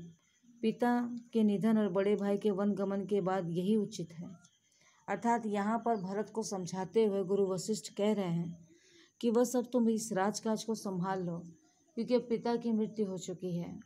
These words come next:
और आपके बड़े भाई भी वन के पथ पर बढ़ चुके हैं, तो अब तुम्हें ही इस राजकाज सु-, को संभालना चाहिए और यही तुम्हारे लिए उचित भी है। भरत ने महर्षि का आग्रह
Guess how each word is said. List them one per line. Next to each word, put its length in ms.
और 240
आपके 260
बड़े 240
भाई 280
भी 320
वन 300
के 480
पथ 520
पर 200
बढ़ 220
चुके 280
हैं, 420
तो 160
अब 100
तुम्हें 260
ही 140
इस 140
राजकाज 440
सु-, 260
को 160
संभालना 500
चाहिए 320
और 120
यही 220
तुम्हारे 420
लिए 300
उचित 320
भी 120
है। 360
भरत 320
ने 120
महर्षि 380
का 140
आग्रह 400